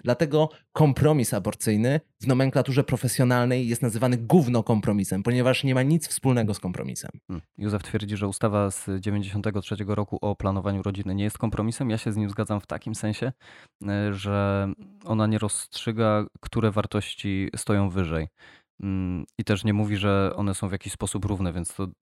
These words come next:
Speaker 2: nie jest chyba żaden kompromis. To znaczy nie rozstrzyga, czy wyżej stoi, y, ochrona życia poczętego, czyli, mm, tego stwierdzenia ukutego w orzecznictwie Trybunału, y, Konstytucyjnego już od lat dziewięćdziesiątych, y, czy wyżej stoi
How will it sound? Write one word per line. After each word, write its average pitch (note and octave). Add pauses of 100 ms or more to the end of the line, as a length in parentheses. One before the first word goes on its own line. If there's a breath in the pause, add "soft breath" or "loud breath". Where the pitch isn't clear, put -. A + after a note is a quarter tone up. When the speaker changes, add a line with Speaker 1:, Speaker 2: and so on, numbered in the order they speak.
(120)
Speaker 2:
nie F#2
jest E2+
chyba F2
żaden E2+
kompromis. F2
To G2
znaczy F#2 (260 loud breath)
nie G#2
rozstrzyga, G2
czy G2
wyżej F#2+
stoi, F#2 (180)
y, -
ochrona F#2+
życia F#2+ (100)
poczętego, G#2+
czyli, G2 (400 soft breath)
mm, F#2+
tego F#2+ (100)
stwierdzenia G2+
ukutego F#2
w -
orzecznictwie F#2+
Trybunału, F#2+
y, F2+
Konstytucyjnego G2
już F#2
od F#2+
lat F#2
dziewięćdziesiątych, F#2+ (520 loud breath)
y, G2+
czy A#2+
wyżej G#2
stoi G2